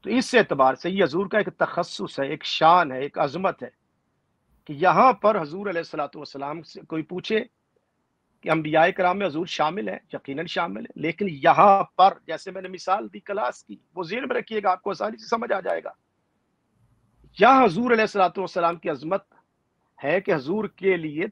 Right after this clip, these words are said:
तमाम अंबिया किराम से मिसाक लिया गया। नबियों का मिसाक क्या है? "लतुमिनुन्ना बिही व लतंसुरुन्ना।"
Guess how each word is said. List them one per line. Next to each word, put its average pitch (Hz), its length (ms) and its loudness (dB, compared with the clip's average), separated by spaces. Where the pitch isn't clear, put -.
तमाम 151 400 2
अंबिया 135 380 -8
किराम 131 420 -10
से 160 420 -8
मिसाक 139 440 -4
लिया 127 240 -10
गया। 87 140 -6
नबियों 185 360 -4
का 214 120 0
मिसाक 196 380 0
क्या 269 220 2
है? - 80 -2
"लतुमिनुन्ना 202 840 -4
बिही 202 260 -6
व 233 120 -2
लतंसुरुन्ना।" 151 880 -10